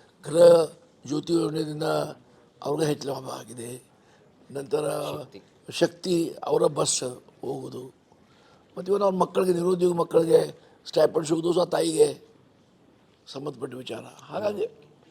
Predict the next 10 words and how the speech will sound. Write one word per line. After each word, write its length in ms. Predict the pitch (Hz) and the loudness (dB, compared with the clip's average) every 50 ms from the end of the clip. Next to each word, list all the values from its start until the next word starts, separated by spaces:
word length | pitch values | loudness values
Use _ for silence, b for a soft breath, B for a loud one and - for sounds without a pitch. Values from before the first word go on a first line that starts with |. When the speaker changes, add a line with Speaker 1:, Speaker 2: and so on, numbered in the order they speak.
| _ - | _ -18
Speaker 2:
ಅನ್ನಭಾಗ್ಯ. 400 | 107 113 110 92 92 85 - - - 170 170 | -16 -14 -14 -14 -16 -18 -10 -4 0 0 2
Speaker 1:
ಅನ್ನಭಾಗ್ಯ. 540 | 170 180 180 165 151 147 143 139 - 131 - - - _ _ - - _ _ _ _ _ _ - | 2 2 0 0 0 0 0 -2 -6 -12 -12 -14 -20 _ _ -20 -20 _ _ _ _ _ _ -12
but 140 | - - 139 | -6 -2 0
ಐದು 220 | 151 202 214 226 | 0 0 0 0
ಗ್ಯಾರಂಟಿ 540 | 214 208 190 185 202 208 202 202 185 - - - _ B B B B B B B B B _ _ _ _ _ _ _ _ _ _ _ _ _ _ _ _ _ _ _ - | 2 4 6 6 6 6 2 0 -4 -6 -12 -20 _ B B B B B B B B B _ _ _ _ _ _ _ _ _ _ _ _ _ _ _ _ _ _ _ -2
ಅವೆಲ್ಲ 300 | - - - 185 185 175 | 0 2 4 4 4 4
ರಿಲೇಟ್ 280 | 170 175 185 180 180 | 2 2 2 2 4
ಆಗಿದ್ದಾವೆ 320 | 175 170 - - - 139 143 | 4 2 2 0 -2 -2 -2
ಹೆಣ್ಮಕ್ಳಿಗೆ 460 | 139 151 156 - - 151 - - 135 | -4 -4 -4 -2 0 0 0 0 -2
ಹೆಚ್ಚು. 280 | 131 127 - - - | -6 -6 -8 -14 -18